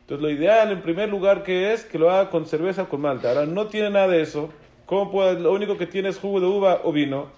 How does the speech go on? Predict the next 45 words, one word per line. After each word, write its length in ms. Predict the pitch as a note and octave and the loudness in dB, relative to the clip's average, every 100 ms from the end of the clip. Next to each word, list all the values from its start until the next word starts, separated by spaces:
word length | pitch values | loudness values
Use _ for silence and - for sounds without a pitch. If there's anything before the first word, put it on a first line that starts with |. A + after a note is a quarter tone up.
| _ _ _ _ | _ _ _ _
Entonces, 200 | - D3+ | -10 -6
en 40 | |
ese 200 | F#3+ G#3 | -4 -4
caso, 440 | G#3+ A3 A3 G3+ - | 0 0 0 -4 0
que 140 | E3+ | 2
haga 220 | G3 G#3+ | 4 4
Havdalah 460 | G#3 F#3 G3 G3 F#3+ | 4 4 4 4 2
con 140 | D#3+ | -6
el 120 | D3+ | -6
vin-, 220 | D3+ F3 D#3 | -6 -6 -6
el 120 | D#3 | -6
jugo 240 | D#3 G3 | -4 0
de 60 | F#3 | 2
uva 200 | F#3 E3+ | 2 0
con 80 | D#3 | -2
el 120 | C#3+ | -2
vino 360 | E3 F3 G#3 G#3 - - _ - | -4 -4 -6 -10 -20 -20 _ -18
y 80 | D#3 | -8
que 140 | E3+ | -6
se 140 | E3 E3+ | -4 0
lo 120 | E3+ | 2
dé 340 | A3+ A3 G#3+ - | 2 2 0 -2
a 80 | |
un 180 | F3 G3 | -2 0
niño 320 | G#3 A3+ G#3 | -4 -4 -4
para 120 | G3+ F3+ | -2 -2
que 60 | |
lo 120 | E3 D#3+ | 0 0
coma, 280 | F#3 D3+ - - - | 0 -2 -6 -10 -6
para 120 | C#3+ | 0
que 120 | E3 | 4
lo 120 | E3 | 4
tome. 320 | F3+ F3+ A2+ G2 - _ _ | 2 0 -2 -6 -18 _ _
Y 80 | C#3 | -6
de 80 | E3+ | -4
esa 160 | F#3+ | -4
forma 560 | F#3 A3 A3 G3+ G#3 - | -2 0 0 0 0 -4
no 240 | F3+ F3+ G3+ | -6 -4 -4
se, 340 | G3 G#3+ G#3+ - | -2 0 0 -4
no 100 | F#3+ | -6
se 140 | G3+ | -4
considera 480 | G3 F#3 G3 G3+ G3+ | -4 -4 -2 -2 -2
que 80 | F3+ | -2
lo 100 | E3+ | -2
está, 500 | E3+ F#3+ F#3+ F#3 | 2 4 4 4